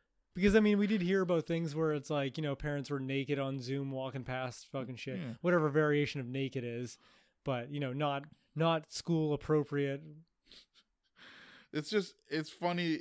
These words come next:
Speaker 2: like, w-, I, I can't believe people want these teachers fired. 'Cause, like, a lot of parents are shitty. Like, they're shitty people.
Speaker 1: Yeah.
Speaker 2: Okay?
Speaker 1: But, I mean, that's a pretty shitty take in itself.
Speaker 2: No, it's fine. I think,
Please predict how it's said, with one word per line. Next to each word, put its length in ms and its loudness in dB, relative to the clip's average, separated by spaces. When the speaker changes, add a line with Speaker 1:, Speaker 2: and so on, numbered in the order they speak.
Speaker 2:
like, 220 -2
w-, 260 -6
I, 140 -6
I 100 4
can't 240 2
believe 220 0
people 300 -2
want 200 0
these 200 -2
teachers 320 0
fired. 500 6
'Cause, 140 -2
like, 160 4
a 40 -12
lot 160 8
of 60 4
parents 300 2
are 40 -4
shitty. 580 0
Like, 140 -2
they're 100 0
shitty 420 2
people. 420 -4
Speaker 1:
Yeah. 340 -2
Speaker 2:
Okay? 160 2
Speaker 1:
But, 160 4
I 100 2
mean, 180 0
that's 160 0
a 60 -4
pretty 280 -2
shitty 340 -2
take 340 -4
in 80 -4
itself. 640 -10
Speaker 2:
No, 140 6
it's 120 2
fine. 380 4
I 100 6
think, 320 0